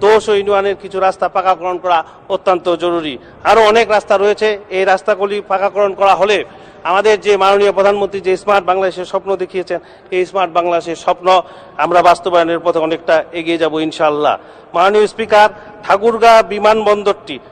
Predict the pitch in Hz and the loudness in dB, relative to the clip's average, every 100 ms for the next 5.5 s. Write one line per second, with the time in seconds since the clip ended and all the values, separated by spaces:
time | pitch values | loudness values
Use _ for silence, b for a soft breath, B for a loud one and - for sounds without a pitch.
0 | - - 185 214 208 196 196 196 - 190 | -8 -4 -2 0 2 0 2 -2 0 0
1 | 196 - 185 131 - B B B 196 202 | 0 -2 -2 -2 -4 B B B 0 0
2 | 202 208 208 214 208 220 214 214 - 202 | 0 0 0 0 -2 -2 -4 -8 -10 -6
3 | 214 226 214 202 208 190 214 180 - - | 0 2 2 2 2 2 2 0 -4 -18
4 | - - - - 165 170 175 175 - 170 | -20 -20 -20 -10 0 4 4 4 -2 -6
5 | - 208 208 - 220 | -2 0 0 0 -2